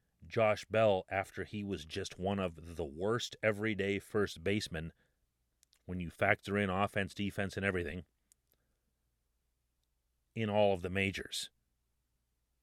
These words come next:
I want to get maximum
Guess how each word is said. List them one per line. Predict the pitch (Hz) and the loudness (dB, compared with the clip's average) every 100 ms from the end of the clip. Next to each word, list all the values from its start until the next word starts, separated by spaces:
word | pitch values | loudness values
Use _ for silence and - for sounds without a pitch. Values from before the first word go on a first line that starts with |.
| _ _ _ - | _ _ _ -4
I | 92 135 | 4 6
want | 139 135 | 6 2
to | 110 | 0
get | 85 104 - _ _ _ | 0 -2 -4 _ _ _
maximum | 90 95 110 123 - - 120 113 | -12 -4 0 0 -2 -4 -2 -4